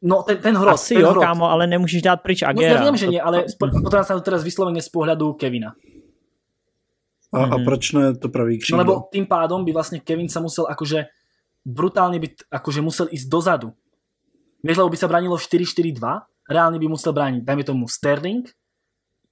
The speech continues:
Speaker 1: tá šestka vedľa Kevina, Kevin a to práve krídlo. A Agüero by ostal vpredu s tým Messim.
Speaker 3: A kdyby hrál, eh, na des-,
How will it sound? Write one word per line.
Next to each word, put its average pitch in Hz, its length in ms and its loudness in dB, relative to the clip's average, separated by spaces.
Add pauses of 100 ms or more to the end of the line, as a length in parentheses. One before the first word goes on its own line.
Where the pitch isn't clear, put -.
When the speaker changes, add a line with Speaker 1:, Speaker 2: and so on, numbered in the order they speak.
(120)
Speaker 1:
tá 156 100 2
šestka - 460 -2
vedľa 147 240 -2
Kevina, 147 480 -6
Kevin 165 340 -2 (380)
a 160 80 0
to 175 100 -4
práve 160 300 2
krídlo. 131 340 -6
A 139 160 -2
Agüero 165 300 2
by 160 160 0
ostal 160 460 0 (280)
vpredu 156 240 0
s - 80 -10
tým 156 140 -4
Messim. 123 320 -6 (1300)
Speaker 3:
A 131 80 2
kdyby 147 320 4
hrál, 135 560 2 (200)
eh, 117 460 2 (800)
na 131 80 4
des-, 139 240 2